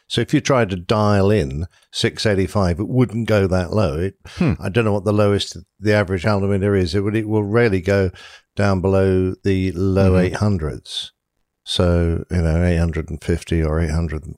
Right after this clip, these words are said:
Speaker 1: thirty, but just 'cause the pressure never gets that low
Speaker 2: Right.
Speaker 1: in millibars. So I think their confusion was probably between Q F E and
Speaker 2: Okay.
Speaker 1: Q N H.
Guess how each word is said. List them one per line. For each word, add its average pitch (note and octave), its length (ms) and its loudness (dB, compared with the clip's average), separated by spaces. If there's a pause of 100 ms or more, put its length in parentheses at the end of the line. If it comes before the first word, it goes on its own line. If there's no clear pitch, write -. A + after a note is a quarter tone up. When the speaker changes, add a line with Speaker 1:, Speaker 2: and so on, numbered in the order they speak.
Speaker 1:
thirty, F2 360 2
but G#2 160 -2
just A2+ 240 0
'cause G#2 180 -2
the G2+ 100 -2
pressure G#2+ 360 -2
never F#2+ 420 2
gets E2 300 -4
that G2+ 200 0
low G2 180 4
Speaker 2:
Right. F#2 100 2
Speaker 1:
in F2+ 120 0
millibars. E2 600 -2 (480)
So F2 800 0 (280)
I A2 140 0
think - 240 -4
their G2+ 160 2
confusion E2+ 540 -2
was D#2+ 100 -6
probably F#2 380 -2
between E2 440 -2
Q F2+ 260 0
F - 100 -6
E - 20 -8
and F#2 100 2
Speaker 2:
Okay. G2 200 -2
Speaker 1:
Q E2 160 0
N D#2 100 -2
H. - 560 -4